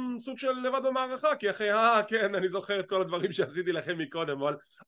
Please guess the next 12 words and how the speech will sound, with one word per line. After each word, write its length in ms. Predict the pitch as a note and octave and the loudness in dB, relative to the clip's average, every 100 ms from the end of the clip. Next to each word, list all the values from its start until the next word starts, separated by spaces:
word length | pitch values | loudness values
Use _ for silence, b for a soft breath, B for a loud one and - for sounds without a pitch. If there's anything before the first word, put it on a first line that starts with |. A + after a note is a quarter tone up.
| D#4 | 6
"I'm 180 | F4+ D4+ | 8 6
a 120 | B3 | 4
new 220 | D4 D4 | 2 6
man, 420 | E4 G4+ F#4 G3+ | 6 8 6 4
אני 120 | A3 | 2
כבר 140 | B3+ C#4+ | 2 2
לא 140 | D#4 | 2
עושה 200 | D4 F4 | 2 0
את 40 | G4 | 0
הדברים 340 | F#4 E4 B3 G#3+ | 2 0 0 0
האלה 140 | G3 | 2
יותר." 340 | E3+ D#3+ C#3+ | 0 0 -4